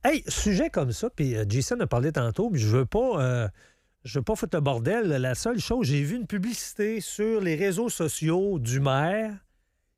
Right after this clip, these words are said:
qui invite les gens à venir au Colisée pendant les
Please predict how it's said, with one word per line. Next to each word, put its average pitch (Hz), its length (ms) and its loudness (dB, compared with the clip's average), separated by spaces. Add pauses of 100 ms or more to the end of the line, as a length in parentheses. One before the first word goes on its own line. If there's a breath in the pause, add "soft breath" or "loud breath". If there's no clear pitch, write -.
(180)
qui 208 680 0 (400)
invite 165 680 0
les 156 260 2
gens 160 440 0 (580 soft breath)
à 139 140 -2
venir 170 300 2
au 151 80 0
Colisée 170 560 0
pendant 147 280 0
les 143 220 0